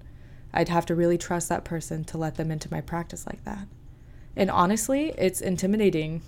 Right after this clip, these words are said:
and scary to open yourself up and practice ritual or your religion in front of another person. Maybe that's just a pagan thing. I don't often see Christians talking about how scary it is to be in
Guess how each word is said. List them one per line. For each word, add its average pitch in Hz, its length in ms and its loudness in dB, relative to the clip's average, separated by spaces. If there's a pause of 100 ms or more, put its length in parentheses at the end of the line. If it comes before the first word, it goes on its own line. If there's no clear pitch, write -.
(140)
and 180 200 -2
scary 180 440 0
to 165 360 -4
open 180 240 0
yourself 165 440 -2
up 165 260 0 (120)
and 165 360 -2
practice 160 600 -4
ritual 160 560 -4 (300)
or 170 160 4
your 170 120 6
religion 160 600 2
in 165 120 -2
front 170 240 -2
of 165 100 -2
another 160 240 -2
person. - 500 -6 (640)
Maybe 202 280 8
that's 240 260 2
just 196 220 -2
a 196 60 2
pagan 170 380 0
thing. - 340 -8 (440)
I 180 140 6
don't 202 300 6
often 185 340 0
see 180 280 2
Christians 170 460 -4
talking 165 320 -2
about 160 220 0
how 160 140 -2
scary 165 420 0
it 160 80 2
is 156 300 -2 (380)
to 165 420 2
be 165 340 4
in 156 440 -2